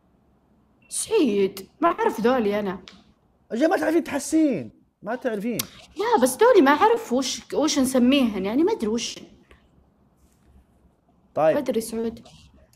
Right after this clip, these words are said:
Speaker 1: وراي خالد زعلان علينا.
Speaker 2: طيب، كيف أنذر بالقصيمي؟
Speaker 1: وشي؟
Speaker 2: كيف أنذر بالقصيمي؟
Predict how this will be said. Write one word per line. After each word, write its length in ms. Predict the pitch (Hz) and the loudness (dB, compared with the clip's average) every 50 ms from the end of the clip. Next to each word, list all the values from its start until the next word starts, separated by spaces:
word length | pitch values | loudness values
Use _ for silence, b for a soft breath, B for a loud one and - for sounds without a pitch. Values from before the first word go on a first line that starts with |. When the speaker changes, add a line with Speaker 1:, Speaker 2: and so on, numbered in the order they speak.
| _ _ _ _ _ _ - _ _ _ _ _ _ _ _ _ _ _ _ _ _ _ _ _ _ _ - - _ _ _ _ _ _ _ _ _ _ _ _ _ _ _ _ _ _ _ _ _ _ _ _ _ _ _ _ _ _ - | _ _ _ _ _ _ -20 _ _ _ _ _ _ _ _ _ _ _ _ _ _ _ _ _ _ _ -20 -20 _ _ _ _ _ _ _ _ _ _ _ _ _ _ _ _ _ _ _ _ _ _ _ _ _ _ _ _ _ _ -4
Speaker 1:
وراي 320 | 247 262 320 320 269 220 | -2 0 0 0 0 -2
خالد 340 | - - 220 233 226 202 - | -2 -2 -4 -2 -2 -4 -4
زعلان 220 | - 202 196 202 | -8 -8 -8 -8
علينا. 400 | 202 190 208 214 220 214 196 190 - - - - _ _ _ _ _ _ _ _ _ _ _ | -10 -10 -8 -8 -8 -8 -8 -10 -12 -16 -20 -20 _ _ _ _ _ _ _ _ _ _ _
Speaker 2:
طيب، 140 | - 247 262 | 4 4 4
كيف 180 | - 370 359 302 | 6 4 4 6
أنذر 400 | 320 302 285 254 208 196 240 226 | 6 6 4 4 2 2 2 2
بالقصيمي؟ 640 | 196 214 196 185 196 - 214 196 170 160 160 160 - _ _ _ _ _ _ _ _ _ _ _ _ _ _ _ _ _ _ _ _ _ _ _ _ _ _ _ _ _ _ _ | 2 2 0 0 -2 -2 -2 -2 -2 -2 -4 -6 -10 _ _ _ _ _ _ _ _ _ _ _ _ _ _ _ _ _ _ _ _ _ _ _ _ _ _ _ _ _ _ _
Speaker 1:
وشي؟ 300 | - 226 214 - 349 403 415 - - - _ _ - | -6 -4 -2 0 0 0 -2 -4 -10 -20 _ _ -2
Speaker 2:
كيف 200 | - 294 294 294 | 0 2 2 4
أنذر 360 | 294 285 269 233 202 233 220 | 2 2 2 0 0 -2 0
بالقصيمي؟ 600 | 190 196 190 170 175 - 190 175 156 143 143 139 | 0 0 0 -2 -4 -4 -4 -4 -4 -6 -8 -10